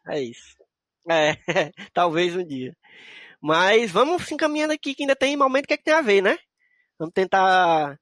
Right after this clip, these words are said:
cada um, não, não pode dizer mais de um, já vou dizer logo isso, que a gente já assiste coisa demais, tá quase um, um Snyder Cut aqui já. <laughs> E aí, cada um diz uma lembrança, um, um, algum filme, quadrinho,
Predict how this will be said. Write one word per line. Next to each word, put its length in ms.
cada 240
um, 80
não, 180
não 140
pode 180
dizer 160
mais 220
de 120
um, 240
já 120
vou 120
dizer 140
logo 220
isso, 100
que 60
a 40
gente 100
já 80
assiste 280
coisa 140
demais, 200
tá 80
quase 320
um, 360
um 40
Snyder 380
Cut 220
aqui 180
já. 260
<laughs> 960
E 140
aí, 640
cada 280
um 160
diz 280
uma 340
lembrança, 960
um, 60
um, 540
algum 280
filme, 380
quadrinho, 760